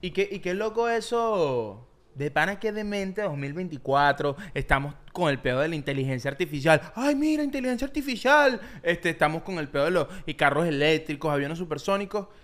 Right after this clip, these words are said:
Y tú me puedes decir que en tu trabajo te tratan mal nivel, que la gente tira cosas y te ofendes, y tú no puedes demandar a esa gente.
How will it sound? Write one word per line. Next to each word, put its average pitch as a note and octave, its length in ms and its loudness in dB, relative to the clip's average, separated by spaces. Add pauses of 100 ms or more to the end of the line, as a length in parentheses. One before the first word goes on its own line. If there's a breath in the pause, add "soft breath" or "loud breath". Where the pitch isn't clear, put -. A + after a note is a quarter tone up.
(200 soft breath)
Y E3+ 80 -8
tú F3 100 2
me F#3 100 4
puedes A3 200 4
decir D#3+ 220 0
que - 80 -4
en G#3 100 -4
tu G3+ 100 -6
trabajo C#3 460 4
te D#3+ 120 -2
tratan C3+ 380 -4
mal E3 260 -2
nivel, E3 480 0
que F3 120 -4
la C3 400 -2
gente B2+ 240 -6
tira D#3 260 -4
cosas E3 320 -4
y D#3 60 -6
te C#3 80 -8
ofendes, D3+ 460 -6 (420 soft breath)
y E3 80 -8
tú E3 140 -4
no F#3+ 140 -4
puedes G#3 400 0 (160)
demandar D3 520 2
a F#3 40 2
esa G#3+ 180 -2
gente. D3 380 -8